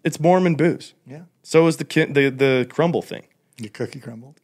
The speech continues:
Speaker 2: Yeah.
Speaker 1: Well, the,
Speaker 2: Or the
Speaker 1: the,
Speaker 2: crumble
Speaker 1: the
Speaker 2: cookies.
Speaker 1: coo-,
Speaker 2: Yeah.
Speaker 1: yeah, it's just, that's, that's their crack. It's fantastic to me 'cause it, it's, it's one of those things, like, as somebody that has, uh, you know, kind of been through that whole process with the church and really had to analyze my beliefs about that.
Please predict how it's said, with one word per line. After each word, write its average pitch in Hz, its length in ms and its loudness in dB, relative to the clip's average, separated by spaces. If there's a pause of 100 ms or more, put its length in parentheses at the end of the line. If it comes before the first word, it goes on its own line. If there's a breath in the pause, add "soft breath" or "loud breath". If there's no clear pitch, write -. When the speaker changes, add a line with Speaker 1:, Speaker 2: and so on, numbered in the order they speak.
Speaker 2:
Yeah. - 200 -10
Speaker 1:
Well, 143 160 6
the, 139 80 6
Speaker 2:
Or 131 80 6
the 120 60 2
Speaker 1:
the, 131 120 2
Speaker 2:
crumble 135 220 2
Speaker 1:
the 135 60 -2
Speaker 2:
cookies. 131 300 -4
Speaker 1:
coo-, 196 100 4
Speaker 2:
Yeah. - 60 2
Speaker 1:
yeah, 208 260 2
it's 139 180 -4
just, 170 240 -4
that's, 143 180 -2
that's 156 200 0
their 165 120 -6
crack. 139 520 0 (760)
It's 175 220 -2
fantastic 180 920 -2
to 120 100 -8
me 107 160 -6
'cause 139 200 -6
it, 160 140 -2
it's, 139 200 0 (300 soft breath)
it's - 200 0
one 165 160 -2
of 185 60 0
those 170 200 2
things, 147 180 -6
like, 131 160 0
as 139 140 -2
somebody 185 380 -2
that 147 180 2
has, 127 320 0
uh, 110 300 0
you 117 80 -4
know, 113 120 -2
kind 139 180 -2
of 110 80 -2
been 120 140 0
through 123 120 -4
that 110 100 2
whole 120 80 -2
process 131 320 -2
with 110 80 -10
the 98 60 -6
church - 260 -4
and 110 80 -6
really 117 160 0
had 120 140 -2
to - 120 -6
analyze 110 420 -2
my 92 380 -2
beliefs 123 460 -4
about 78 280 -8
that. 62 240 -10